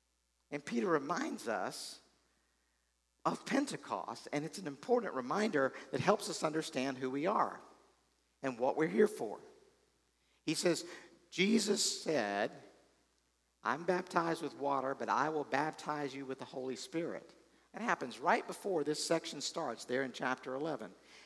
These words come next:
And it's an important reminder. We're supposed to remember Pentecost.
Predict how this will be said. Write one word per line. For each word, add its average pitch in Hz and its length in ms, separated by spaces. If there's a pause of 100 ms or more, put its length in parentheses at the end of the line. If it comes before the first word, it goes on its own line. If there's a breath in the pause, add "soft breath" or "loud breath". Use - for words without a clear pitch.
(120)
And 131 120
it's 131 160
an 123 60
important 160 460
reminder. 120 500
We're 113 100
supposed 175 640
to 117 120
remember 101 600
Pentecost. - 840